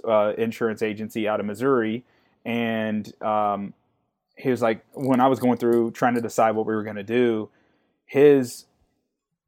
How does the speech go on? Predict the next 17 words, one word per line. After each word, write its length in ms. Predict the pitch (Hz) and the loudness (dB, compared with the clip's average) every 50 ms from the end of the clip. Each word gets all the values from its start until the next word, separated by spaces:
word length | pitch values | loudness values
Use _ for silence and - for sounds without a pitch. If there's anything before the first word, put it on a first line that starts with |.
| _ _ - | _ _ -2
he 240 | - 160 160 151 | 0 2 2 2
showed 260 | 139 - - 143 131 123 | 0 4 4 6 6 6
me 200 | 123 120 120 113 | 4 2 2 0
t-, 140 | - - - - | -2 -4 -6 -6
a 60 | - | 0
couple 260 | - 151 127 135 127 | 2 2 2 4 2
different 280 | 123 127 113 127 107 113 | 2 2 0 0 -2 -2
ones 160 | 113 113 117 | -2 0 2
that 80 | 120 | 2
were 100 | 113 117 | 2 2
in 100 | 113 110 | -2 -2
his 220 | 104 127 131 117 120 | 0 -2 -2 0 0
area. 480 | 98 107 107 110 113 127 139 156 151 - _ _ | -2 0 0 2 4 4 2 2 0 -4 _ _
Obviously, 360 | 117 117 120 117 - - 120 | 4 4 4 4 0 -2 2
guy 220 | 110 113 110 104 | 4 4 4 4
had 160 | 95 117 104 - | 2 0 0 -2
experience, 840 | 110 - - - 113 131 131 117 104 101 110 123 - - - | -4 -6 -4 -2 0 0 0 0 -2 -2 -6 -8 -12 -16 -20